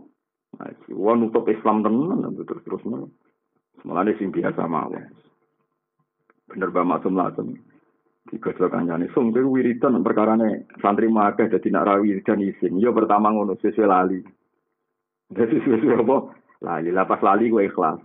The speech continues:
Nek pas lali lu mungkin pertama sampean mulang, wis dinteni santri ora mulang ra enak. Hmm, sesuai. Kuyar-kuyar mulang. Lah pas lali iku ikhlas.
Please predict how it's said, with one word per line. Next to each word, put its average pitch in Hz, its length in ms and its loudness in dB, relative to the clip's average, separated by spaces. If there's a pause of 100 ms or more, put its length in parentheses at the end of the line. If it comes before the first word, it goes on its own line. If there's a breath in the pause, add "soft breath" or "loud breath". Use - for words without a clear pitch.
Nek 107 100 -2
pas 107 140 0
lali 110 320 2
lu 147 260 0 (960)
mungkin 87 340 -2
pertama 92 380 -2
sampean 92 260 -2
mulang, 92 400 -2
wis - 80 -14
dinteni 95 320 -2
santri 92 300 0
ora 87 160 -2
mulang 95 340 -2
ra 90 140 -2
enak. 87 320 -4
Hmm, 147 260 -10
sesuai. 170 540 0 (480)
Kuyar-kuyar 90 720 0
mulang. 87 760 -6 (320)
Lah 98 140 0
pas 101 160 0
lali 117 260 4
iku 143 220 0 (720)
ikhlas. 52 480 -4